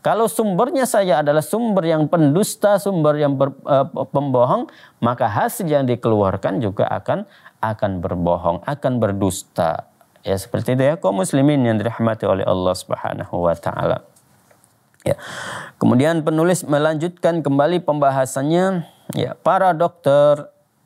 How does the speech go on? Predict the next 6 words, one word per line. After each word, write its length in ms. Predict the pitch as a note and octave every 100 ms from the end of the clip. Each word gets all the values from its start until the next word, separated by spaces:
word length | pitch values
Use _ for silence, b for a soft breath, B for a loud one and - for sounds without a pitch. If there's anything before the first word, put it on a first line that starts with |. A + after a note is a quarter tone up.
| _ -
semisal 800 | - A#2 A#2 A#2+ C3 B2 A#2 B2
doktor 800 | B2+ - _ C3 C3+ C3+ C3 - _ _ -
Karp 420 | C3 C3+ B2+ _ _
Wickline, 720 | B2 B2 - B2+ C#3+ D3+ D#3 - _ -
ya, 160 | A2
berpendapat, 960 | C#3 A2+ - G#2+ G#2+ C3 - D#3 F3